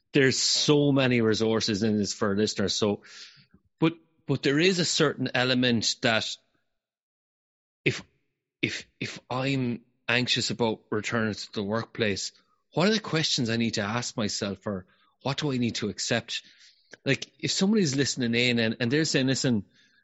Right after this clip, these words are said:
you know, they might be saying, um, "When I'm at home, I can do it all. If I'm, if I'm expected to be at the office, I can't." Whether it's, it's childcare, whether it's chores, whether it's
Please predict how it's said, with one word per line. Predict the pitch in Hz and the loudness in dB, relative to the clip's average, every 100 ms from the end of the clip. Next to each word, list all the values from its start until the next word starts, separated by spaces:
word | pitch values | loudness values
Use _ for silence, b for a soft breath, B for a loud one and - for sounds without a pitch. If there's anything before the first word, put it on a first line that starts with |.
| b _ - | b _ -2
you | 120 | 0
know, | 113 | 0
they | 127 | 0
might | 139 135 | 2 0
be | 131 | -2
saying, | - 127 117 110 98 - _ _ _ _ _ _ | -2 2 2 2 0 -4 _ _ _ _ _ _
um, | 117 113 107 - | -6 -4 -4 -4
"When | 143 156 | -2 0
I'm | 151 | 0
at | 123 | 0
home, | 120 120 120 117 117 | 2 2 2 0 -2
I | |
can | - 104 | -2 0
do | 113 | 0
it | 104 | 2
all. | 104 104 98 | 0 0 -4
If | 107 123 | -8 -4
I'm, | 113 110 - | -2 -4 -8
if | 101 | -8
I'm | 104 98 | -6 -4
expected | - - 113 - | -4 -4 -4 -6
to | |
be | 101 | -8
at | 95 | -8
the | 98 | -8
office, | 95 - 95 - - _ - | -8 -8 -10 -10 -16 _ -12
I | 95 | -10
can't." | - 92 87 - B B B - | -8 -10 -10 -12 B B B -6
Whether | 101 101 | -2 -2
it's, | 95 - - - b b _ _ _ _ - | -2 -4 -10 -10 b b _ _ _ _ -16
it's | - 110 - | -8 -4 -2
childcare, | 113 110 101 123 110 104 | 0 0 0 0 2 0
whether | 107 95 92 | -2 -6 -6
it's | - | -6
chores, | - - 110 107 104 - | -4 -2 0 0 -2 -2
whether | 101 | -4
it's | 95 - | -4 -6